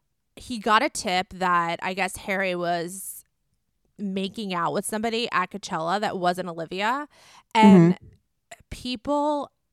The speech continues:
Speaker 1: are mad at me, first of all. I didn't even say it. It's not my information.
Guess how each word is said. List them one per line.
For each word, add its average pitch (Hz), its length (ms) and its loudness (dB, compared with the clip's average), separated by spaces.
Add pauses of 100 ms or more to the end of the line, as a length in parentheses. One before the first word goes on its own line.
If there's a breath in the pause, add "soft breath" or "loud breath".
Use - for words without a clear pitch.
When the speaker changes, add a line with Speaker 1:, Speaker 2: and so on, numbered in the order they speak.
(580)
Speaker 1:
are 233 160 2
mad 233 240 2
at 202 100 -4
me, 185 380 -6 (100)
first 196 300 -4
of 170 60 -8
all. 135 340 -8
I 226 140 4
didn't 294 140 -2
even 202 200 -6
say 185 300 -4
it. 151 100 -10
It's 190 160 -8
not 196 180 0
my 180 140 -4
information. 180 720 -8